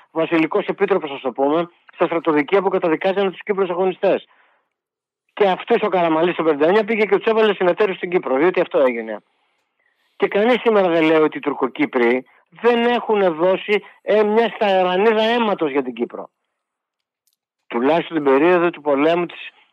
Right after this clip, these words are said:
της πέμπτης φάσεως της Ελληνικής Επαναστάσεως, όπως την αποκαλώ, την αποκαλώ,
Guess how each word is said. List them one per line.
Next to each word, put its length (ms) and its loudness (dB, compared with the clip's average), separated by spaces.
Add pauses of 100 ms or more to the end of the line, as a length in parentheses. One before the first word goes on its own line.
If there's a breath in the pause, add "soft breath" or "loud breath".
(140 soft breath)
της 140 -8 (280)
πέμπτης 360 0
φάσεως 420 -4
της 20 -16
Ελληνικής 360 -4
Επαναστάσεως, 540 -4
όπως 200 -8
την 80 -8
αποκαλώ, 540 -2 (240 loud breath)
την 100 -6
αποκαλώ, 560 0